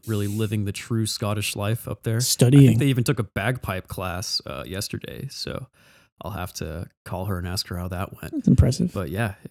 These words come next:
Speaker 1: exciting stuff for her. Uh, and then this last weekend,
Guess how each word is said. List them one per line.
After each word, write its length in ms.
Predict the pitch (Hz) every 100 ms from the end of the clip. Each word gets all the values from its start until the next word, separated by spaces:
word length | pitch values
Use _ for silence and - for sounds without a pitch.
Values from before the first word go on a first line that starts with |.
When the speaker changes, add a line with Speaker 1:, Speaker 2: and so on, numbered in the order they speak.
| _ _
Speaker 1:
exciting 440 | - - 98 107 107
stuff 240 | 117 113
for 120 | - 110
her. 260 | 117 110 - - - _ _ _ -
Uh, 400 | 117 123 123 131 - -
and 160 | 135 127
then 140 | 123
this 200 | 117 -
last 320 | 127 233 -
weekend, 540 | 147 131 147 165 170